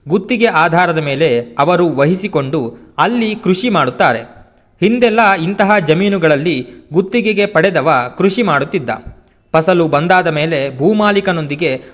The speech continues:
ಆದಾಯವನ್ನು ಸಮನಾಗಿ ಹಂಚಿಕೊಳ್ಳುವ ಪದ್ಧತಿ ಇತ್ತು. ಆದರೆ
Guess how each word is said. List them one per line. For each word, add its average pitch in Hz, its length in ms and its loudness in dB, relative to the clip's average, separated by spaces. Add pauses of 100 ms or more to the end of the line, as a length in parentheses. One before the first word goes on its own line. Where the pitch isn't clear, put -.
ಆದಾಯವನ್ನು 165 1000 0
ಸಮನಾಗಿ 190 560 2
ಹಂಚಿಕೊಳ್ಳುವ 165 680 -2 (440)
ಪದ್ಧತಿ 196 420 2
ಇತ್ತು. 165 280 -6 (560)
ಆದರೆ 170 520 2